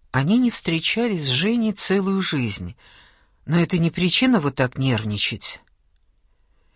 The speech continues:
Шофёр, работавший у Жени, убит. Но её саму ведь пока никто не обвиняет в этом убийстве,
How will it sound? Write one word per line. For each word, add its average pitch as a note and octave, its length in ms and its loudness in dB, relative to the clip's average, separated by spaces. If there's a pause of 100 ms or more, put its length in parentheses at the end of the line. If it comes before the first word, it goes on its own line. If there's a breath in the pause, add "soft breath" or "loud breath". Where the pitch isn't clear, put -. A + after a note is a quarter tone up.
(340 soft breath)
Шофёр, B3 520 2
работавший B3+ 600 2
у G#3 80 4
Жени, A#3+ 340 4
убит. D3 560 -2 (840)
Но D#3+ 380 2
её E3 320 2
саму D#3+ 360 2
ведь D3+ 140 -4
пока D3+ 280 2
никто D#3 300 0
не B3+ 160 4
обвиняет C#3 500 0
в C3 60 0
этом C3 240 0
убийстве, A2+ 680 -4